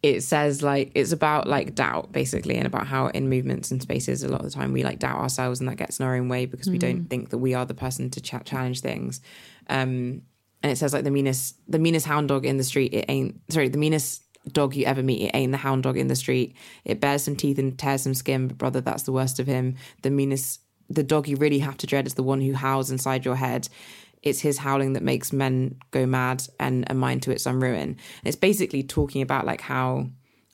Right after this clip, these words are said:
Speaker 1: our own doubt and our own, like, questioning ourselves as to whether we should be the ones to raise our head
Speaker 2: Mm-hmm.
Speaker 1: is the, what will undo our movements, to be honest, a lot more sometimes than, like, the kind of things that we see as the real aggressors, and how,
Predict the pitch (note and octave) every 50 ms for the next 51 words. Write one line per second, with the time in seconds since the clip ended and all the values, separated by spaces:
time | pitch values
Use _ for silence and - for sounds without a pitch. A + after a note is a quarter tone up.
0 | _ - C3+ C#3 C3 C#3 C#3 C3+ C3+ B2+ C3 C3 B2 B2 - - - - _ _
1 | _ - A#2+ C#3+ C#3 C3+ C3 C3+ C3+ C3 C3 C3 C3 B2+ B2 A#2 - - - -
2 | - _ _ _ _ _ _ _ - _ _ _ - E3 D3+ C3 - - C#3 C3
3 | C3 C3 C#3 C3+ C3 C3 C3 B2+ C3 - C3+ C3+ C3 C3 C3 C3+ C3 C3 - -
4 | C3 C3 C3 C3 C3+ C3 - C3 C3+ C3+ C3 B2+ C#3 C3+ C3 B2+ C3 C3 C3 C3+
5 | - - - - - _ _ _ - E3+ D#3+ E3 D#3+ D#3 C#3+ C#3 C#3 C#3+ C#3+ C#3+
6 | C#3+ - - - C3+ C3+ C3+ C3+ C3+ C#3 C3 C3 B2+ B2+ B2+ B2+ C3 C#3+ - F2
7 | - - - - - - - C#3 C3 C3 C3 C#3 C#3 C3+ C#3 - - - _ _
8 | _ D3 C#3+ C3+ C3+ C3 C3 C3 D3 - - C#3 C3+ C3+ - C#2 - - - -
9 | - A#1+ - - - - - _ _ _ _ _ _ _ _ _ _ _ _ _
10 | - C#3+ C3+ - C#3 B2+ B2+ C3 C3+ C3 B2+ C3 - - C#3 - C3 C3 C3 C3
11 | C3+ B2+ C3 B2+ C3 B2+ C3 C3 - - - - - - - - - - D3 C#3
12 | C3 C3 C3 C3+ C3 C3 C3 B2+ C3